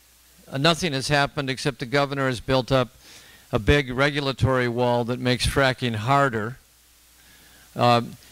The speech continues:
and I know that, um, the, uh, energy economy currently is problematic for the fracking industry. But what I do know is that the protest should continue because history shows that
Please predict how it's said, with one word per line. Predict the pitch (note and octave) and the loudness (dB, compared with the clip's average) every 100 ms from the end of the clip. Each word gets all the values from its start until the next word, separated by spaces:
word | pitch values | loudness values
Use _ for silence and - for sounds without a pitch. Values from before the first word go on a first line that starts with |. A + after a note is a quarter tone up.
| - | -4
and | C#3+ C#3 | 2 4
I | C#3+ | 4
know | D3 D3 C#3+ | 4 2 2
that, | C#3 C3+ C3+ - | 0 0 -4 -8
um, | B2+ B2 B2+ A2+ G#2+ _ _ _ _ | -4 -4 -6 -14 -20 _ _ _ _
the, | - A#2+ C3 B2+ B2 | -6 0 2 4 4
uh, | B2 C3+ | 2 2
energy | D#3 D#3 B2 C3 | 2 2 2 0
economy | A#2+ C#3+ C#3+ C#3 C3 | 0 0 0 0 -4
currently | B2 - D#3+ D3+ C#3 B2+ B2 C3 | -6 -2 0 0 0 -2 0 -2
is | B2 A2 | -4 -6
problematic | - C#3+ C3 B2+ C3 C#3 C3+ A#2+ | 0 0 0 -2 0 2 2 -2
for | - B2 | -6 -6
the | A#2 | -6
fracking | - C3 B2+ B2+ A#2+ | -2 0 0 -2 -2
industry. | B2 A#2+ A2+ - G#2+ A2 C3 - _ - - - - - - - - | -2 -2 -4 -4 -4 -4 -6 -14 _ -20 -20 -20 -20 -20 -20 -6 0
But | D#3+ | 0
what | F3+ F3+ | 4 4
I | E3 | 4
do | D3+ A#3 | 2 0
know | G#3 F3+ F3 | 2 2 2
is | D#3 D3 | 0 -2
that | - D3 | -2 -4
the | - | -4
protest | - E3+ D#3+ D#3+ C3+ | 0 0 0 0 -2
should | - C#3 A2 | -2 -6 -4
continue | C3+ B2 F3 F3 C#3+ B2 | -8 -2 -2 0 0 -2
because | A#2+ A#2 - C#3 C3 G#2+ - | -2 -8 -2 0 0 -4 -4
history | C#3+ D3+ - C#3+ | -2 -2 0 2
shows | A#2+ D3 C3+ C3+ A2+ - | 2 2 2 0 -4 -2
that | B2+ A#2+ | -2 -2